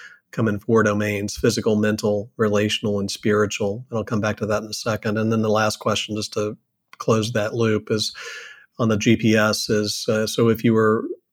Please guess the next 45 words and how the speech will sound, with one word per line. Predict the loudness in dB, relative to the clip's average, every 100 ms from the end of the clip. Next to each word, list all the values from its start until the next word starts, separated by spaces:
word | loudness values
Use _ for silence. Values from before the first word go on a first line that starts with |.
| _
consistent | -4 0 0 0 2 0 0
in | -2 2
living | 2 4 2 2 0 0
and | 0 2
leading | 2 4
at | 0 0
your | 0
best | 2 2 0 -4
and | -2
showing | -2 0
up | -2 -4
at | -6
your | -2
best, | 0 0 -2 0
what | 2
outcomes | 4 2 0 -2 -2 -6 -4
would | 2 4
you | 6
hope | 6 4
or | 2
expect | 2 2 0 0
to |
see | -4 2 4 4
in | 2 0 -2 -2
the | -2
three | 2 2
big | 2
arenas | 2 0 0 -2
of | 2
life, | 2 2 0
your | 2
life | 4 4 2
at | -2
home, | -2 -2 -2
your | 0
life | 0 0 -2
at |
work, | -2 2 0 0
and | -4 -2
your | -2
life | 0 -2 -6
in |
your | -10 -10
community? | -8 -6 -4 -2 -4 -6 -14 -20 -18 -18 -20 _ -14 -4
And, | 2 4 4 2 -2